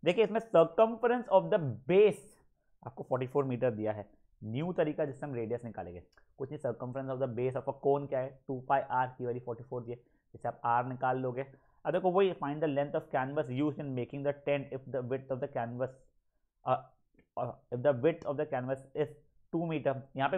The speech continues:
wastage वगैरह consider नहीं करने बोला है उसने। होता है कभी कभी बोलता है wastage consider मत करो, या तो बहुत बढ़िया वाले tailor के पास ले जा रहे होगे, तो आपको वही यहाँ का area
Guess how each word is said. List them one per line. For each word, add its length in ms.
wastage 320
वगैरह 240
consider 400
नहीं 140
करने 240
बोला 180
है 60
उसने। 200
होता 160
है 60
कभी 180
कभी 160
बोलता 260
है 60
wastage 280
consider 300
मत 100
करो, 160
या 120
तो 100
बहुत 300
बढ़िया 300
वाले 180
tailor 260
के 40
पास 120
ले 100
जा 120
रहे 100
होगे, 160
तो 500
आपको 240
वही 260
यहाँ 260
का 120
area 600